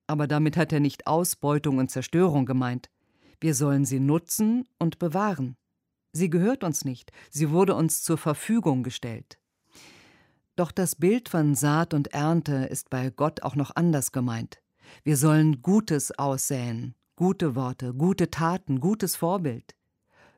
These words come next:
Lügen verbreiten sich rasend schnell. Böses, Gehässiges wird durch Weitererzählen und das Teilen in den sozialen Netzwerken immer stärker.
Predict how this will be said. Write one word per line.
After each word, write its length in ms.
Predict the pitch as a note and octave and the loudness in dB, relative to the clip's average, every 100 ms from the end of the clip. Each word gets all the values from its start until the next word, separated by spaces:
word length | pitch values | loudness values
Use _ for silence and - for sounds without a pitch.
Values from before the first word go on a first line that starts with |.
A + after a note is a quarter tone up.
| - | -2
Lügen 380 | F3+ B3+ C4 | 2 4 4
verbreiten 520 | A#3 F#3+ F#3 F#3+ - D#3+ | 2 -2 -2 -4 -2 -2
sich 240 | D3 - | -2 -4
rasend 340 | C#3+ D#3 C#3 - | -2 0 -2 -2
schnell. 400 | C3 B2+ A2+ - _ _ _ | -4 -6 -8 -12 _ _ _
Böses, 640 | E3+ F#3 C#3+ C3+ - - | 2 4 2 -2 -6 -10
Gehässiges 720 | - C3+ D#3+ - D3 A2+ - - - - | -8 -6 -4 -4 -6 -8 -10 -10 -16 -10
wird 180 | - D3+ | -6 -2
durch 160 | D3 - | -4 -2
Weitererzählen 920 | D3 E3 E3 A#2 - - C#3+ D#3 D#3 | -2 0 0 -2 -4 -4 0 2 2
und 160 | C3 C3 | 0 -4
das 260 | B2+ - | -6 -6
Teilen 500 | - D3+ D#3 E3 D3+ | -4 -2 2 4 2
in 160 | C3 C3 | 2 0
den 220 | C3+ B2+ | 0 0
sozialen 500 | B2 C3 D3 C#3+ D3+ | -2 -4 -2 2 4
Netzwerken 600 | C#3+ E3+ - C#3 C#3+ D#3 | 2 0 -4 -4 -2 0
immer 220 | - D#3+ | 2 0
stärker. 580 | D3+ - C#3+ F3+ A#2 G#2 | 0 -2 -2 -2 -4 -8